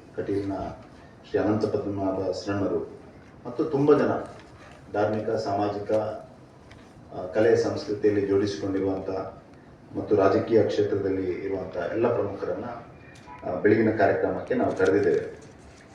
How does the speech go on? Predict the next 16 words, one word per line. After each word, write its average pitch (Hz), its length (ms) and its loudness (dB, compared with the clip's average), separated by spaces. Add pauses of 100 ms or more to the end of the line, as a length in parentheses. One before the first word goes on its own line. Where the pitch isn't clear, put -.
(720)
ನಮ್ಮ 107 440 4 (240)
ಕಂಬಳದ, 110 640 6 (640)
ಆ, 98 80 0
ವೇದಿಕೆಯನ್ನು 113 600 2
ನಾವು 110 220 0
ರತ್ನ - 180 -2
ಮಾಧವ 104 320 2
ಶೆಟ್ಟಿ 101 300 -4
ವೇದಿಕೆ 95 360 -4
ಅಂತ 92 280 -8
ಕಳೆದ 92 260 -4
ಏಳು 90 200 -2
ವರ್ಷದಿಂದ 95 320 -6
ಇಟ್ಕೊಂಡು 98 340 -8
ಬಂದಿದ್ದೇವೆ. 120 340 -4
ಅದೇ 104 400 2